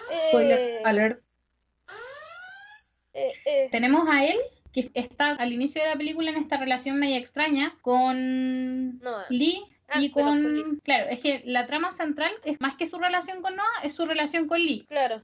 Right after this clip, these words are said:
Speaker 2: Esa es como la relación más importante. Y aparte de los conflictos que está teniendo con Lee y la polola de Lee, tiene conflictos con Noah, que ahora está en la Universidad de Harvard.
Speaker 1: Claro, y que primero ella quiere ser como una novia cool, entonces no le habla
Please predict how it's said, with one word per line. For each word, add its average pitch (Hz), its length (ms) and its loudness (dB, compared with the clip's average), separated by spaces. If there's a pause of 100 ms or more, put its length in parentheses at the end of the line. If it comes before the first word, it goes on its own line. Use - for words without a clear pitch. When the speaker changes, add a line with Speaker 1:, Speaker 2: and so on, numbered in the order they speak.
Speaker 2:
Esa 254 180 0
es 294 60 -2
como 311 200 0
la 311 100 0
relación 302 380 -2
más 320 100 2
importante. 302 640 0
Y 240 140 -2
aparte 277 420 0
de 392 300 -2
los 339 120 -2
conflictos 285 500 -8
que 349 100 -16
está 381 180 -4
teniendo 381 320 -6
con 403 160 -8
Lee 403 140 -4 (120)
y 262 140 0
la 262 140 4
polola 269 340 0
de 349 140 4
Lee, 359 240 -4
tiene 311 520 0
conflictos 294 640 0
con 330 320 0
Noah, 349 320 -2 (100)
que 247 120 2
ahora 262 240 6
está 294 220 -2
en 302 80 0
la 302 100 2
Universidad 277 600 2
de 311 120 -4
Harvard. - 300 -6
Speaker 1:
Claro, 240 220 -4
y 226 60 -12
que 226 100 -2
primero 240 320 -2
ella 269 200 6
quiere 254 200 4
ser 262 220 0
como 262 160 -2
una 247 160 -2
novia 247 460 0 (120)
cool, 262 400 -4
entonces 247 480 -2
no 247 200 0
le 247 120 4
habla 277 480 4